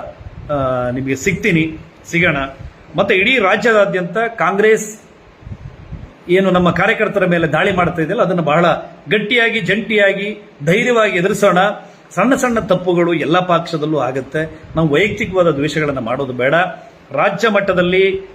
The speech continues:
ನಮ್ಮ ಹಿಂದೂ ಸಂಘಟನೆಯ ಕಾರ್ಯಕರ್ತರಿಗೆ, ನಮ್ಮ ಬಿ ಜೆ ಪಿಯ, ಆ, ಸಾಮಾನ್ಯ ಕಾರ್ಯಕರ್ತರಿಗೆ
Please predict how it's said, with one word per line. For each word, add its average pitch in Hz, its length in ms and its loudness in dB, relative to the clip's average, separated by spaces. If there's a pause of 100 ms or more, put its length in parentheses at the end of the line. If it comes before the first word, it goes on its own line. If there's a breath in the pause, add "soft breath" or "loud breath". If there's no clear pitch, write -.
ನಮ್ಮ 208 280 4 (460)
ಹಿಂದೂ 240 260 0
ಸಂಘಟನೆಯ 202 560 2
ಕಾರ್ಯಕರ್ತರಿಗೆ, 170 960 0 (200)
ನಮ್ಮ 190 160 0
ಬಿ 170 220 2
ಜೆ 247 160 2
ಪಿಯ, 208 240 0 (480)
ಆ, 165 280 6
ಸಾಮಾನ್ಯ 311 440 2
ಕಾರ್ಯಕರ್ತರಿಗೆ 156 1000 -2